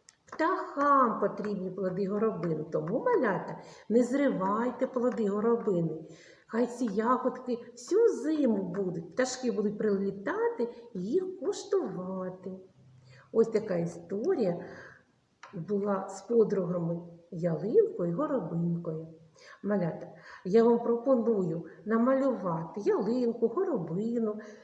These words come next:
з ягідками, птахів, які прили-,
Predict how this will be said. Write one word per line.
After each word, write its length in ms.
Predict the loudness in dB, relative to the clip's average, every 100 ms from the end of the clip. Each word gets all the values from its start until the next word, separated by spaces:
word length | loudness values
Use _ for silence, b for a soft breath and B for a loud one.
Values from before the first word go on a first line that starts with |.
| B
з 160 | -10 -2
ягідками, 840 | 0 0 -4 -8 -8 -6 -6 -8 -14 _ _ _ _ _ _ _ _ _ _ _ _
птахів, 580 | -4 -4 -2 -2 -2 -2
які 320 | -2 -4 -8
прили-, 400 | -4 0 0 -2